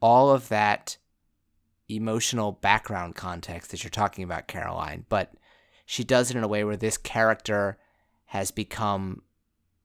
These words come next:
so hardened. And in fact, that is a key part of her character, that she has, like, we understand that she's kind of, like, been through hell and back. And it's, it's actually something unique in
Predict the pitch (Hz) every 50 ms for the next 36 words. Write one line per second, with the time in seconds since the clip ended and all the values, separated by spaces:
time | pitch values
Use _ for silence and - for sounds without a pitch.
0 | _ _ _ - - - - - 131 120 104 104 113 107 110 104 90 92 87 85
1 | 113 120 135 127 - 160 135 135 - 151 147 147 139 123 123 - - - 135 113
2 | - - - 147 147 143 120 107 - 101 92 87 - 98 90 85 85 - - 87
3 | 87 90 87 - - - 113 104 98 104 95 92 185 - - _ _ _ _ _
4 | _ _ _ _ _ _ _ _ _ _ _ _ _ - - 107 98 90 87 85
5 | - - _ _ _ _ _ _ _ - 131 139 143 139 139 135 135 - - -
6 | 117 113 113 110 101 - - - - - - - 117 113 113 110 107 107 107 -
7 | - - _ _ _ _ _ _ _ _ _ _ _ _ _ _ _ _ _ _
8 | _ _ _ _ _ _ - - 120 117 110 98 104 98 - _ - - 107 104
9 | 107 107 - - 110 107 107 104 101 101 98 98 95 92 - 104 92 87 90 98
10 | 107 113 113 123 120 120 127 135 - 151 165 - - - - - 147 - 165 160
11 | 175 - - 185 160 - - 147 123 - 127 123 123 123 120 127 131 131 - -
12 | - 127 123